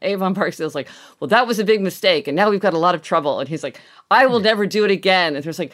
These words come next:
Speaker 1: "I'm glad we've worked it out." I mean, it, I, like, you know, it was, I was like,
Speaker 2: <laughs>
Speaker 1: "This should be, like, a business school thing." 'Cause I'm like, if we could
Speaker 2: Uh-huh.
Speaker 1: all just sort of, like, have these exchanges where it's like,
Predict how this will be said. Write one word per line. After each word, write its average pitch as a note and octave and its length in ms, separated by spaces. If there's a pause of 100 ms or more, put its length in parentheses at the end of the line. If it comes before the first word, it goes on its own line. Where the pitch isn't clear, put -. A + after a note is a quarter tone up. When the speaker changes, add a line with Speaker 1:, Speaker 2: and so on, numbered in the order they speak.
(260)
Speaker 1:
"I'm G3+ 160
glad A#3 320
we've C4+ 180
worked A3 280
it G3+ 80
out." F3+ 240
I G#3+ 60
mean, A#3+ 140
it, A#3 160
I, - 160 (120)
like, A3 240 (180)
you G4+ 140
know, G3+ 240 (320)
it C4 60
was, D4 180
I - 140
was B3+ 100
like, C#4+ 200
Speaker 2:
<laughs> F#3+ 120
Speaker 1:
"This D4 120
should G#4+ 200
be, D4+ 120
like, C4+ 180
a G#3+ 40
business D#4+ 520
school E3+ 340
thing." F#3+ 300
'Cause G#3 140
I'm G#3+ 100
like, G#3 240
if G#3 320
we - 80
could A#3+ 140
Speaker 2:
Uh-huh. G#3+ 100
Speaker 1:
all B3 180
just C#4 200
sort C4+ 140
of, A#3 80
like, A3+ 200
have G3 340
these G3+ 180
exchanges G3 680
where D#3 100
it's - 120
like, D#3 220